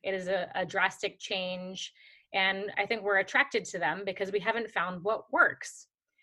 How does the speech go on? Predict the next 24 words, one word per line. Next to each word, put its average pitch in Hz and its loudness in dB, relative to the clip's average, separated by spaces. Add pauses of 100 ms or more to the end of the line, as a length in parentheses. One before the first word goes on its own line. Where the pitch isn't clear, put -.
(120)
So 208 8
we 220 6
then, 233 6
like, 220 4
look 226 0
to 247 2
celebrities 214 6
finding 208 4
success 208 2
in 202 -6
the 196 -4
new 202 0
latest 202 2
craze. 196 2
There's 185 0
all 185 0
these 202 2
articles 202 0
touting 190 -2
their 202 -2
efficacy. 196 -2 (520)
New 190 -4
products 196 0
start 185 -8